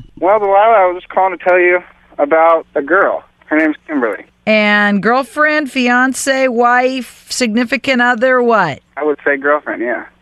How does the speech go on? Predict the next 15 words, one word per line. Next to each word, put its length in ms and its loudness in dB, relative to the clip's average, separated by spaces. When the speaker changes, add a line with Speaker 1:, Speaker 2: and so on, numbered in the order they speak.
Speaker 2:
And 160 0
what 100 0
do 80 -2
you 60 -2
wanna 180 0
tell 220 -2
me 140 0
about 280 -2
Kimberly, 400 0
your 140 -2
girlfriend? 480 -4
Speaker 1:
I 100 2
just 180 -2
wanted 160 2
to 80 -2